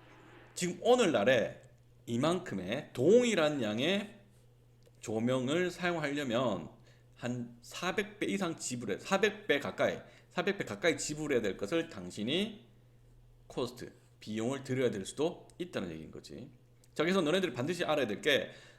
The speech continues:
자, four hundred times는 지금 이거 명사로 쓰인 게 아니야. 그러니까 선생님이 이제 여기서부터 이까지 줄을 쳐놨긴 했지만 사실 이까지 넘어와야 되지, 그지? what이 the thing을 포함하기 때문에 이 the thing이 직접 목적어가 되는 거지, 사실은. 알겠지? 그래서 사백 배가 되는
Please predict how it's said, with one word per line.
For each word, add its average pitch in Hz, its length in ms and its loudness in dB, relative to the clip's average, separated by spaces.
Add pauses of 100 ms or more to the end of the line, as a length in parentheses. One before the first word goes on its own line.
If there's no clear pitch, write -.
자, 113 100 2
four 220 280 6
hundred 220 380 0
times는 160 500 0
지금 139 200 -4
이거 147 100 -2
명사로 117 360 2
쓰인 151 220 -4
게 117 60 -2
아니야. 101 260 0 (380)
그러니까 117 100 0
선생님이 165 380 0
이제 135 160 2
여기서부터 160 380 0
이까지 175 420 -2
줄을 151 220 -4
쳐놨긴 175 360 -4
했지만 127 600 -2
사실 147 200 -2
이까지 175 200 -4
넘어와야 143 320 0
되지, 123 180 -4
그지? 87 140 -8
what이 147 480 0 (240)
the 113 160 0
thing을 170 220 2
포함하기 156 360 0
때문에 92 320 -4 (240)
이 156 160 -2
the 123 220 4
thing이 202 520 2 (440)
직접 156 260 0
목적어가 104 360 0
되는 85 180 -8
거지, 78 240 -12
사실은. 107 520 -10 (800)
알겠지? 127 560 -2 (140)
그래서 - 280 0 (220)
사백 202 640 0
배가 143 460 4
되는 147 460 0